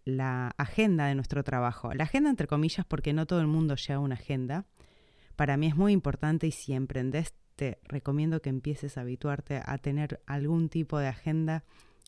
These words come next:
porque te va a liberar la cabeza. Pero volviendo a lo que te decía, las personas en general tenemos estas dos maneras de organizarnos, entre comillas.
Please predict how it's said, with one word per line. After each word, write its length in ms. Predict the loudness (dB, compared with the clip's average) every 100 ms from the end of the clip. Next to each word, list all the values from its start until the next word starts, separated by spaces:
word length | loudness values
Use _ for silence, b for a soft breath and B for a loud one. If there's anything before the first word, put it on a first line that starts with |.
| -6
porque 300 | -2 0 0
te 120 | 0
va 80 | 2
a 40 | 4
liberar 360 | 2 2 0
la 140 | 0 0
cabeza. 540 | -2 -2 -6 -14 -16 b b b b b b _
Pero 500 | 0 2 4 2 0 -4 -18 _ _ -20 _ _ -18 -4
volviendo 400 | 2 4 4 4
a 40 |
lo 100 | 4
que 80 | 2
te 100 | 0
decía, 540 | -2 -2 0 2 2 2
las 160 | 0
personas 460 | -2 -4 0 0 0
en 80 | -2
general 360 | -2 0 -2
tenemos 420 | 0 0 0 0
estas 320 | -2 -2 -4 -2
dos 260 | -2 -2
maneras 640 | -2 0 2 4 2 0 -4
de 100 | -4
organizarnos, 920 | -2 -2 -4 -2 -2 0 0 0 -2
entre 240 | -4 -4 -4
comillas. 600 | -2 -2 -2 -4 -6